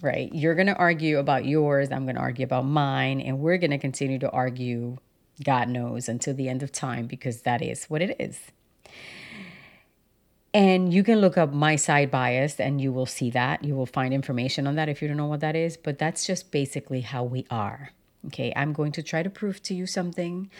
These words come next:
my way with my perception, and you're going to do it your way with your perception. And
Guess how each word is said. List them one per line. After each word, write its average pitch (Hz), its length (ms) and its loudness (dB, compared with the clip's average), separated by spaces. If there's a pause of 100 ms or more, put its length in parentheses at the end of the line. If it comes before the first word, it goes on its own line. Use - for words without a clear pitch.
(340)
my 131 360 0
way 180 280 4
with 180 140 -2
my 170 140 -2
perception, 160 560 -4
and 135 180 -4
you're 143 120 -2
going 139 240 -4
to 151 140 -10
do 131 280 -6
it 131 200 -4
your 131 280 -2
way 123 220 -4
with 123 180 -6
your - 120 -10
perception. - 720 -12 (1900)
And 170 460 2